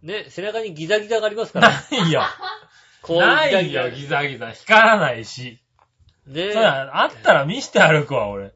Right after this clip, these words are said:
Speaker 1: え。
Speaker 2: うん。それあったら否定しない、多分な。
Speaker 1: ねえ。
Speaker 2: うん。
Speaker 1: だってあれですよ。チャーハン作ってる時なんて、
Speaker 2: うん。
Speaker 1: 火力が足んないって上からだって吐いてますよ、だって。
Speaker 2: <laughs> それ便利。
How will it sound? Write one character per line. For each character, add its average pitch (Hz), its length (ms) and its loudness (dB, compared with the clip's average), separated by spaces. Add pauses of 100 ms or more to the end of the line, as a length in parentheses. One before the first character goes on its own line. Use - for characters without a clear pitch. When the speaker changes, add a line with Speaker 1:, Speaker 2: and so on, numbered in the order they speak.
(260)
Speaker 1:
え。 175 420 -12
Speaker 2:
う 127 80 -14
ん。 110 360 -12 (1040)
そ 170 100 -10
れ 160 60 -4
あ 233 140 2
っ 339 120 -2
た - 100 -2
ら 165 80 4
否 - 100 -12
定 151 140 -4
し 127 80 -14
な 131 80 -4
い、 113 60 -6
多 107 100 -10
分 101 140 -16
な。 175 100 -12
Speaker 1:
ね 196 40 -20 (360)
え。 156 140 -14 (360)
Speaker 2:
う 131 80 -16
ん。 123 40 -12
Speaker 1:
だ 240 100 -2
っ 240 40 -6
て 190 80 -8
あ 202 100 -2
れ 240 60 -6
で 240 60 -10
す 233 120 -20
よ。 262 200 -16 (800)
チ 285 100 -2
ャ 320 60 2
ー 285 60 -2
ハ 240 120 -4
ン 190 60 -10
作 - 180 -16
っ - 20 -14
て 214 120 -12
る 175 40 -14
時 170 140 -4
な 151 100 -6
ん 139 80 -12
て、 165 320 0
Speaker 2:
う 143 60 -4
ん。 135 340 -6 (280)
Speaker 1:
火 202 120 -6
力 233 160 -4
が 262 60 2 (100)
足 247 80 -4
ん 254 40 -14
な 254 80 -4
い 233 40 -6
っ - 40 -8
て - 120 -10
上 185 180 0
か 240 100 -2
ら 226 60 -4
だ 226 60 -2
っ 226 40 -18
て - 80 -6
吐 240 180 0
い - 40 -12
て 165 60 -6
ま 127 80 -8
す 117 60 -14
よ、 107 80 -8
だ - 80 -4
っ - 60 -8
て。 - 220 0 (500)
Speaker 2:
<laughs> - 560 -10
そ 208 160 0
れ 262 120 2
便 247 380 2
利。 139 380 -4